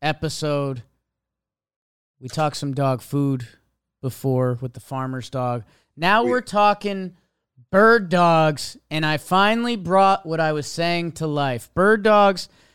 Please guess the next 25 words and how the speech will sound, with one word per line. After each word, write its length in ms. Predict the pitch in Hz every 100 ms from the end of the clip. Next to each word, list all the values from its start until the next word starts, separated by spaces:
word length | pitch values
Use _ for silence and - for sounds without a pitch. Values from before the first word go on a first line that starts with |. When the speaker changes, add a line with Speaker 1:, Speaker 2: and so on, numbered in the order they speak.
| _ _ _ _ _ _ _
Speaker 1:
they're 180 | 160 170
as 140 | 165
comfortable 600 | - 180 214 202 214 214
as 140 | 208 175
it 80 | 165
gets 520 | 151 170 - - - _ _
in 180 | 156 156
the 80 | 143
game. 480 | 120 113 107 110 _ _
Uh, 400 | 127 120 120 117 117 _ _ -
they 100 | 147
make 260 | 175 196
you 100 | 208
look 160 | 208 202
a 60 | 185
little 180 | 185 160
slim 640 | - 160 190 202 214 208
through 240 | - 180 170
the 100 | 147
leg 480 | 135 143 160 202 202
for 140 | 165
that 220 | 143 131
truly 340 | - 160 147 139
sculpted 560 | - - 175 180 196
look. 260 | 185 196 208